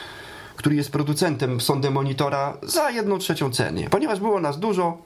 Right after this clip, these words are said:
dobrego negocjatora mieliśmy i mamy za jedną trzecią mniej więcej ceny,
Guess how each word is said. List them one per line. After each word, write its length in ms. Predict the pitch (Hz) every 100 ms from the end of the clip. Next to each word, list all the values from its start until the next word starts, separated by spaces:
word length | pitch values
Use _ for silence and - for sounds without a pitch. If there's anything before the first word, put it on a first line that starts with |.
| - - - 139
dobrego 340 | 160 175 170
negocjatora 640 | 165 156 151 160 180 147
mieliśmy 500 | 123 120 120 139 135 - - - - - -
i 140 | 120 269
mamy 380 | 160 156 151 151 - - - -
za 340 | 117 123 120 120 - - -
jedną 340 | 151 143 135
trzecią 500 | 123 - 151 131 117 110 - - - -
mniej 160 | 139
więcej 300 | 135 127 123
ceny, 320 | 120 123 113